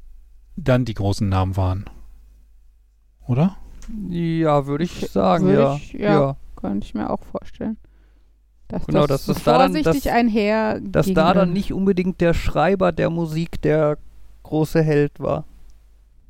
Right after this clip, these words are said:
Speaker 2: Nö, sondern dann halt der Performer. Also der, der es dann halt präsentiert quasi.
Speaker 1: Mhm,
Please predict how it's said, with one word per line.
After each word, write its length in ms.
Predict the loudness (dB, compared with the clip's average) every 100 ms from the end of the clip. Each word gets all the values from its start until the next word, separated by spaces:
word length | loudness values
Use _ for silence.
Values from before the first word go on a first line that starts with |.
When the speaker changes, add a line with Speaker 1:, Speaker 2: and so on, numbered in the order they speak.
| _ _ _ _ _ _ _
Speaker 2:
Nö, 180 | -4 -2
sondern 280 | 2 0 2
dann 200 | 2 4
halt 240 | 2 2
der 200 | 0 0 -2 -18 -20 -20 -20 -20 -20 -20 _ _ -6
Performer. 840 | 0 0 0 -2 0 2 0 -2 -6 -14 -18 -20 -20 -20 _ _ _ _ _ _ _ _ _
Also 200 | -8 -4
der, 180 | 0 0
der 120 | 0
es 100 | 0
dann 180 | -2 0
halt 160 | 0 0 -6 -20 -20 -20 _ _ _ _ _ -16 -2
präsentiert 640 | 0 2 0 2 0 0
quasi. 360 | -2 2 2
Speaker 1:
Mhm, 100 | 2